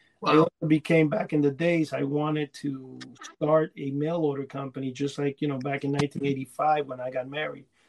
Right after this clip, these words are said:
Speaker 1: I got
Speaker 2: Uh-huh.
Speaker 1: married in eighty-three, but in eighty-five, I said, "I wanna go into a mail order business." And I said, "I wanna sell novelties." So I started looking through the courts and stuff, and I came across Lou Wise, who was the original owner of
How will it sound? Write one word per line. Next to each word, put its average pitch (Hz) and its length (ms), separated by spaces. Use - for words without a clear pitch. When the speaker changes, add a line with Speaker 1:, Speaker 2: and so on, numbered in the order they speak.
Speaker 1:
I 185 80
got 180 80
Speaker 2:
Uh-huh. 202 80
Speaker 1:
married 175 160
in 151 160
eighty-three, 143 500
but 131 200
in 131 120
eighty-five, 147 580
I 135 80
said, 175 300
"I - 40
wanna 165 260
go 165 160
into 151 220
a 143 60
mail 165 240
order 147 180
business." 135 460
And 127 200
I 131 100
said, 147 160
"I 143 40
wanna 139 220
sell 135 200
novelties." 151 720
So 147 160
I 147 40
started 175 360
looking 175 300
through 151 200
the 147 80
courts 175 400
and 147 120
stuff, 131 300
and 131 80
I 135 80
came 151 220
across 147 420
Lou 151 140
Wise, 151 460
who 143 100
was 131 220
the 135 100
original 143 640
owner 143 240
of 127 160